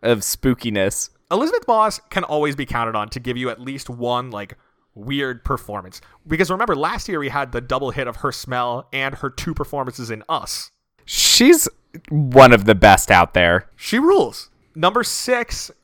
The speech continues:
Speaker 2: you may have been aware of. It's a Guy Ritchie movie starring Matthew McConaughey, Charlie Hunnam, Jeremy Strong, Colin Farrell, Hugh Grant.
Speaker 1: Abs-, no idea what you're talking about.
Speaker 2: It's called The Gentleman.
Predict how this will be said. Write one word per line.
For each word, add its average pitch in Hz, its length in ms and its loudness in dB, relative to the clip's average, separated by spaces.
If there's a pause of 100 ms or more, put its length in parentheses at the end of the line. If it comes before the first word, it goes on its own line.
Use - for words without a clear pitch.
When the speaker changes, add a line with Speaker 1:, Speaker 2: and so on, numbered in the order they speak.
(120)
Speaker 2:
you 160 200 2
may 131 340 -4
have 165 180 -2
been 170 120 0
aware 175 320 0
of. 190 160 -2 (100)
It's 147 140 -4
a 147 80 2
Guy 131 240 0
Ritchie 127 400 -4
movie 175 460 -6 (380)
starring 139 440 0
Matthew 123 280 -2
McConaughey, 131 580 -2
Charlie 127 300 -2
Hunnam, 123 440 -4 (160)
Jeremy 131 280 -2
Strong, 123 380 0
Colin 123 260 -2
Farrell, 120 300 0
Hugh 127 160 -2
Grant. 117 440 -6 (300)
Speaker 1:
Abs-, 123 440 6
no 113 520 8
idea 90 260 6
what 87 100 4
you're 87 80 2
talking 90 200 4
about. 87 280 2 (320)
Speaker 2:
It's 139 140 -4
called 139 260 2
The 117 100 -2
Gentleman. 120 720 0